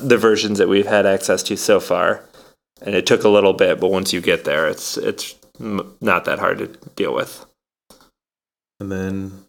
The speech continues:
Speaker 2: they sneak peeked recently. Uh, they're adding monorails to the game. So that looked interesting. It looks like it doesn't take up too much space either. So it's not the monorails like Satisfactory, which are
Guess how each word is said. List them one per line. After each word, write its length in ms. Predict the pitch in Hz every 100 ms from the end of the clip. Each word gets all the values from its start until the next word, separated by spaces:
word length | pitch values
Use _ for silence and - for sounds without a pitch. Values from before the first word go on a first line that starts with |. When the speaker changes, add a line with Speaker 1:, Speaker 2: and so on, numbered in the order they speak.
| _ -
Speaker 2:
they 320 | 110 101 98
sneak 600 | 98 - 120 120 120 -
peeked 560 | - 180 170 - - - -
recently. 600 | 113 110 104 98 123 147 - _ _ _
Uh, 480 | - 104 98 101 101
they're 240 | 101 98
adding 240 | 107 107 101
monorails 640 | 101 147 117 95 92 87
to 80 | 101
the 80 | 92
game. 360 | 95 90 85 85 _ _ _ _ _ _ _ _
So 140 | - 101
that 160 | 107
looked 220 | 110 107
interesting. 640 | 120 120 127 - 131 135 147
It 80 | 113
looks 240 | 120 120
like 120 | 117
it 80 | 117
doesn't 280 | 117 117 113
take 180 | 123 113
up 160 | -
too 100 | 135
much 180 | 120 101
space 460 | - - 127 127 120
either. 460 | 123 127 139 135 - _ _
So 160 | - 101
it's 140 | 98
not 180 | 107 98
the 80 | 101
monorails 500 | 104 101 101 101 101
like 120 | 95
Satisfactory, 800 | 110 101 92 - 92 - 104 101
which 220 | 95 95
are 240 | 95 92